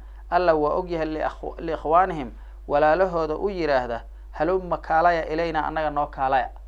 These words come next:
Haa. Ilaahay wuxuu la socdaa dadka murjifiinta ah oo dadka ku dhex jira, oo dadka ruxaya, oo la war jooga, yaan la idin layn, yaan la idin dilin, ka jooga dad kale. Ilaahay waa og yahay. Wuxuu kale og yahay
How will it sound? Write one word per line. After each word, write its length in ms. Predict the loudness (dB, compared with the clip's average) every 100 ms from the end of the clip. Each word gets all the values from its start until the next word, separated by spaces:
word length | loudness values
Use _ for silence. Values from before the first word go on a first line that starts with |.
| -16
Haa. 340 | -8 -8 -8 -12 -16 -16 -16 0
Ilaahay 240 | 8 8
wuxuu 240 | 8 0 2
la 140 | 2
socdaa 400 | 2 2 2 -2 -6 -16 -4 0
dadka 340 | 0 -2 -6 -6 -10
murjifiinta 800 | -8 -6 -8 -8 -8 -6 -2 -4
ah 120 | -4 -10 -14 -14 -2
oo 140 | 0
dadka 300 | 0 0 -4
ku 180 | -8 -4
dhex 260 | -2 -2 -4
jira, 240 | -4 -4 -6 -12 -14 -8 -2
oo 120 | 0
dadka 340 | 0 -2 -4 -6
ruxaya, 500 | -6 -2 -2 -2 -6 -10 -14 -12 -2
oo 140 | 2
la 100 | 4
war 200 | 2 0 -2
jooga, 400 | 2 4 4 0 -6 -14 -14 0
yaan 260 | 4 4
la 80 | 2
idin 180 | 0 0 4
layn, 300 | 6 4 -2 -8 -10 2
yaan 220 | 6 6
la 80 | 4
idin 280 | -2 -8 -2
dilin, 320 | 0 0 -2 -10 -14 -8
ka 140 | -4 -2
jooga 380 | 2 4 4
dad 240 | 6 4 6
kale. 280 | 4 4 2 -8 -14 -14 -16 -16 -16 -12 2
Ilaahay 260 | 4 6
waa 160 | 4 4
og 220 | 2 -4
yahay. 180 | -8 -10 -14 -6
Wuxuu 200 | -2 0
kale 200 | 2 2
og 200 | 2 -2
yahay 200 | -6 -8